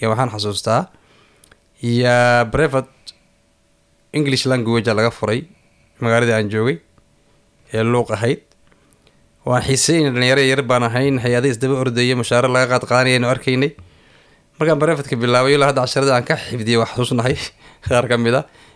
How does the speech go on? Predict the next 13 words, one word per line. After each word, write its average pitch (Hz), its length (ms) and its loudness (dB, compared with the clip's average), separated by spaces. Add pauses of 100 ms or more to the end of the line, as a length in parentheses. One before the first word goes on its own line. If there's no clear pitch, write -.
English-ka 139 400 -2
aan 120 80 -6
xiiseynaynay, 127 720 0
haddana 123 300 -2
waxaa 143 180 0
laga 160 160 2
garab 147 180 0
furay 135 220 -2
meel 156 120 0
u 160 80 0
dhow 170 180 0 (1120)
Arabic 127 260 0
language, 98 420 -4